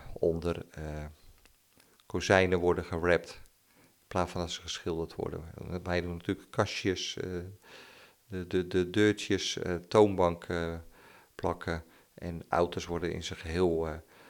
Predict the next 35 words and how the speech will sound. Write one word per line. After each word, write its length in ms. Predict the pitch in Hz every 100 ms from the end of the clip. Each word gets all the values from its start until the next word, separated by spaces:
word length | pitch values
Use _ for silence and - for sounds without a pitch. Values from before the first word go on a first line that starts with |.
| - _ - _ -
eh, 440 | 85 82 80 82 85
gewrapt. 640 | - 95 87 98 - - - _ _ _ _ - _
En, 340 | 80 90 87
eh, 100 | 87
zelfs 340 | 87 104 95 -
vloeren 520 | 127 120 117 110 107 - - - _
worden 680 | 101 95 101 95 92 90 87 - 113
voorzien 400 | - 98 104 95
van 120 | 95
folies. 600 | - 95 90 90 - - - - - _
Dus 220 | 82 -
ja, 180 | - 65
dat 180 | - -
heeft 260 | 98 -
natuurlijk 340 | 101 98 104 -
helemaal 220 | 95 92
te 100 | -
maken 360 | 87 85 -
met 140 | 87 -
de 120 | -
techniek 400 | 95 85 92 87
waar 140 | 80
ik 140 | 82 -
net 200 | 82 -
al 120 | 82
over 260 | 80 82 82
had 200 | 78 -
en 140 | 85
met 220 | 82 80
de 80 | - 85
soorten 540 | - 95 87 87 -
inkten 380 | 101 90 - 85
die 120 | 87
er 120 | 82
zijn. 320 | - 76 80